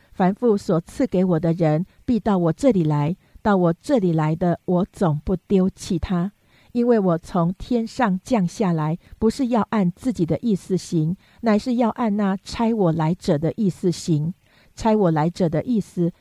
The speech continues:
就是他所赐给我的，叫我一个也不失落。在末日却叫他复活。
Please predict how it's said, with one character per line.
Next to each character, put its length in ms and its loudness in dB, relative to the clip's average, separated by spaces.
就 220 0
是 160 -4
他 240 -2
所 260 -2
赐 300 -4
给 180 -2
我 220 -2
的， 240 -6
叫 160 2
我 180 4
一 120 -2
个 240 0
也 180 0
不 180 -4
失 280 -4
落。 320 0
在 260 4
末 300 2
日 320 2
却 320 0
叫 300 -2
他 260 -4
复 240 -4
活。 440 -2